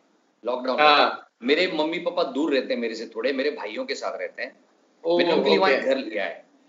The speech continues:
Speaker 1: वहाँ रहते हैं।
Speaker 2: जी, जी।
Speaker 1: सबसे पहला, if I will do is I'll go and meet my parents, I'll hug them and kiss them।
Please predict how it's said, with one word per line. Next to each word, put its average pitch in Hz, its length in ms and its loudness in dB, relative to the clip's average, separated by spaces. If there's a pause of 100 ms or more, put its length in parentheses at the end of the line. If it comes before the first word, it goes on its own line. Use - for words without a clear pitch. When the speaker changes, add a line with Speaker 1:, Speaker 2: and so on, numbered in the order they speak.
Speaker 1:
वहाँ 143 160 4
रहते - 160 -2
हैं। - 80 -10
Speaker 2:
जी, 160 320 -2 (560)
जी। - 320 -2 (800)
Speaker 1:
सबसे 180 420 4
पहला, 202 500 2
if 180 240 -10
I 175 140 -2 (480)
will 139 240 -8
do 160 160 -2
is 139 240 0
I'll 127 240 -4
go 120 180 -4
and 117 140 -6
meet 110 280 -14
my 98 140 -8
parents, - 480 -18 (320)
I'll 143 220 0
hug 131 200 -4
them 143 280 4
and 123 320 -10
kiss 104 180 -12
them। - 220 -20